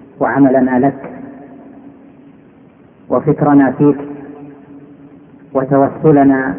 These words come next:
إلى مرضاتك لا إلى مرضات خلقك. وأشهد أن لا إله إلا الله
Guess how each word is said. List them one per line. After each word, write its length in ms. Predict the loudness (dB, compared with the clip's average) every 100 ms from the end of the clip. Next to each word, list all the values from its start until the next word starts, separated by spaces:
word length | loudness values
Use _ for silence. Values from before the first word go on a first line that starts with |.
| -10 -2
إلى 240 | 0 2
مرضاتك 600 | 2 0 0 -2 -2 -6 -10 -14 -20 -18 -6
لا 280 | -2 -2 0
إلى 200 | -2 0
مرضات 440 | -2 -2 -4 -4
خلقك. 420 | -8 -8 -8 -12 -18 -20 -20 -20 -20 -20 -20 _ _ _ -20 -20 -6
وأشهد 400 | -2 0 2 2
أن 260 | 4 4 4
لا 140 | 4
إله 460 | 2 2 2 0 0
إلا 240 | 2 2
الله 320 | 0 0 0